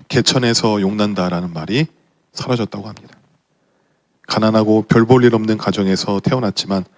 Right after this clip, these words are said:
똑똑하고 현명하여서 크게 성공한 사람들이 지금은 많이 사라졌다는 것이죠.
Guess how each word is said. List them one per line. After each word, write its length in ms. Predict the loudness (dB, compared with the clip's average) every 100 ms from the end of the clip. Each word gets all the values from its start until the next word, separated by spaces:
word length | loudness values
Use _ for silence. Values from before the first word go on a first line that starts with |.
| _ _ _ _ _ _
똑똑하고 640 | 0 2 0 2 2 4 2
현명하여서 760 | 2 0 2 0 0 -2 -8 -12 _ _ _ _
크게 420 | 2 4 6 6
성공한 480 | 6 2 4 4 4
사람들이 600 | 2 0 -2 2 4 4 2 _ _ _ _ _
지금은 480 | 2 6 6 6 2 -4
많이 420 | -2 2 4 2 -2 _ _ _ _ _
사라졌다는 680 | -6 -2 0 -2 -4 -6 -6
것이죠. 340 | -8 -8 -14